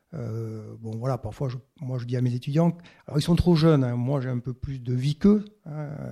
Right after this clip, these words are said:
je suis plus âgé, mais quand je fais le bilan, je pense qu'il y a certains éléments dus purement au hasard, hein. Le fait que je naisse en France, qui est responsable de ça ?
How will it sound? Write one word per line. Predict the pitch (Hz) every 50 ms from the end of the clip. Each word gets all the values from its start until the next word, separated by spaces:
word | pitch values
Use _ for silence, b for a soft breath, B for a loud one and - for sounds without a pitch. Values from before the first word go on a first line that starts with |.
| 123 123
je | 117 -
suis | - 127
plus | - - 127 120
âgé, | 123 131 147 175 202 208 B B B B B B B B B B B B -
mais | - 123 127 135 143 139
quand | 135 135 147 143
je | 131
fais | - - 147
le | 139
bilan, | 123 131 143 151 170 190 196 202 190
je | 143 139
pense | 135 131 - - 160 170 180 170
qu'il | 175 - 151
y | 120
a | 117
certains | - - - 156 131 - 160 147
éléments | 135 131 131 127 131 131 135 143 143 151 143 135 123
dus | 120 120 165 196 185
purement | - - - 165 151 156 147 135
au | 123 123 123
hasard, | 139 151 160 208 233 208 160 135
hein. | 143 151
Le | 143 131 131
fait | - 175 165
que | 160 139
je | 120 135
naisse | 135 151 143 -
en | 143 143
France, | 135 - - 143 135 - _ _ _ _
qui | - 175
est | 170
responsable | 135 127 - 135 127 - 127 123 127
de | 135
ça ? | - _